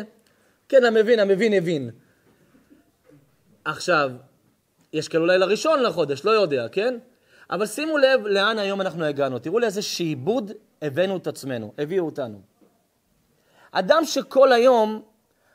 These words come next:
מחכה להגיע לתאריך מסוים, כן? לצורך העניין, הוא עכשיו אומר, "יו, מתי יגיע העשירי?" כל יום מחכה שיגיע העשירי. זאת אומרת שמגיע העשירי, עובר העשירי, מה הוא מחכה יום אחרי? לאיזה תאריך עוד פעם?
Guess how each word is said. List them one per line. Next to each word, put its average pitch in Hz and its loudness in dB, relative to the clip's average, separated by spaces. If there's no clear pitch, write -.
מחכה 214 2
להגיע 262 4
לתאריך 202 4
מסוים, 156 0
כן? 302 0
לצורך 240 4
העניין, 240 2
הוא 269 2
עכשיו 269 2
אומר, 262 6
"יו, 262 4
מתי 240 6
יגיע 220 6
העשירי?" 202 2
כל 311 8
יום 302 4
מחכה 262 4
שיגיע 226 4
העשירי. 180 2
זאת 120 -4
אומרת 254 4
שמגיע 220 2
העשירי, 160 -2
עובר 240 6
העשירי, 196 0
מה 220 4
הוא 285 8
מחכה 262 0
יום 240 2
אחרי? 196 2
לאיזה 220 2
תאריך 202 2
עוד 190 4
פעם? 208 4